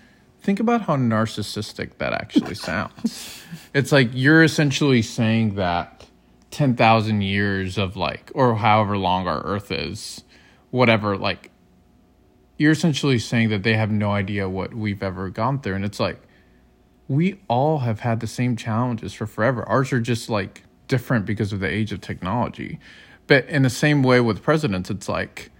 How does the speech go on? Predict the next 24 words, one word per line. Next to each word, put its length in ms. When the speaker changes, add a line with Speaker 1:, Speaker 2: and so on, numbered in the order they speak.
Speaker 1:
I 20
mean, 120
think 160
about 260
Bush. 240
"He's 180
the 100
worst 520
president 640
of 140
all 160
time," 380
said 180
the 80
left. 380
Speaker 2:
He 140
Speaker 1:
Then 180
Speaker 2:
also 220
had 160
a 20
Speaker 1:
Obama. 180
Speaker 2:
really 220
cute 320
dog. 460